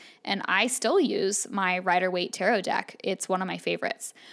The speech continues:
Um, speaking of my favorites, I linked my three favorite decks on life death tarot dot com. These are the three that I use most often. They're the Rider-Waite, the Aquarian Tarot, and the Morgan Greer.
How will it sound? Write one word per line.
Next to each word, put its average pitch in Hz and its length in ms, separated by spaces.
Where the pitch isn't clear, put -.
Um, 202 240
speaking 330 360
of 330 60
my 269 140
favorites, 220 560
I 208 140
linked 226 300
my 196 140
three 240 300
favorite 247 420
decks - 500
on 196 320
life 185 280
death 190 240
tarot 190 320
dot 185 200
com. 202 440
These 247 200
are 294 40
the 320 100
three 220 340
that 202 160
I 196 100
use 196 280
most 185 300
often. 185 440
They're 190 120
the 185 100
Rider-Waite, 208 720
the 180 100
Aquarian 294 580
Tarot, 190 480
and 196 120
the 196 40
Morgan 175 420
Greer. - 460